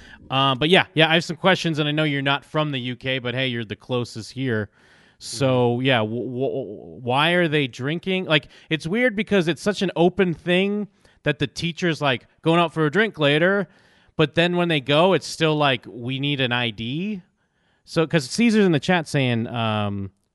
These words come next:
Speaker 1: something about fifteen, drinking age is way lower. I mean, I, I understand the drinking age is probably, like, eighteen, from my understanding,
Speaker 2: Ye-,
Speaker 1: or am I wrong on
Speaker 2: yeah,
Speaker 1: that?
Speaker 2: which, which isn't low. That's also the same here in Sweden. You just have a shit, shitty high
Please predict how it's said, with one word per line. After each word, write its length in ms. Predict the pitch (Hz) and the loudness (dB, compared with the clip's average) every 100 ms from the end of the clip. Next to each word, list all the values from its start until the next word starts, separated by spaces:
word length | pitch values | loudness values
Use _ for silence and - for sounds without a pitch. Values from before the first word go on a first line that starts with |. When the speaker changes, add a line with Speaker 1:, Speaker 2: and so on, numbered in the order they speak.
| _ _ | _ _
Speaker 1:
something 320 | - 135 135 | -10 -6 -2
about 200 | 123 107 | 0 -2
fifteen, 640 | - - 131 - 139 123 104 | -2 -4 -4 -6 -4 -2 -2
drinking 300 | 127 131 135 | -4 -4 -4
age 140 | 127 | -4
is 100 | 107 | -4
way 180 | 117 110 | -2 -2
lower. 240 | 110 110 | 0 -2
I 80 | 120 | 0
mean, 100 | 151 | 2
I, 120 | 156 170 | 2 2
I 120 | 180 | 0
understand 360 | 196 - 214 143 | -2 -4 -4 -4
the 60 | |
drinking 240 | 165 175 160 | -6 -6 -6
age 60 | |
is 40 | 123 | -4
probably, 200 | 147 120 | -4 -2
like, 200 | 104 110 | -4 -10
eighteen, 680 | 120 160 - 226 233 233 202 | -8 -8 -6 -6 -4 -4 -8
from 180 | - 202 | -8 -6
my 120 | 220 | -6
understanding, 500 | 214 - 226 233 226 | -8 -8 -6 -6 -6
Speaker 2:
Ye-, 40 | 131 | -4
Speaker 1:
or 100 | 131 | -4
am 80 | |
I 80 | 123 | -4
wrong 200 | 110 113 | -6 -6
on 40 | 185 | -2
Speaker 2:
yeah, 180 | 175 | -2
Speaker 1:
that? 80 | 104 | -2
Speaker 2:
which, 220 | 151 - - _ | -6 -10 -20 _
which 200 | 147 139 | -20 -12
isn't 240 | 196 190 139 | -10 -10 -8
low. 400 | 139 156 127 113 | -2 -2 -2 -4
That's 320 | 127 135 - | -8 -8 -10
also 300 | 131 117 123 | -10 -10 -12
the 120 | 110 | -12
same 400 | - 123 113 110 | -12 -12 -12 -12
here 200 | 110 110 | -12 -12
in 120 | 98 | -14
Sweden. 500 | 95 - 120 104 98 | -16 -14 -12 -12 -12
You 140 | 98 110 | -12 -14
just 220 | 104 - | -14 -12
have 140 | 110 92 | -14 -14
a 60 | |
shit, 420 | 85 - - 117 - _ 65 _ - | -18 -16 -12 -12 -14 _ _ _ -20
shitty 380 | - 107 101 | -12 -12 -12
high 340 | 90 123 117 | -10 -8 -8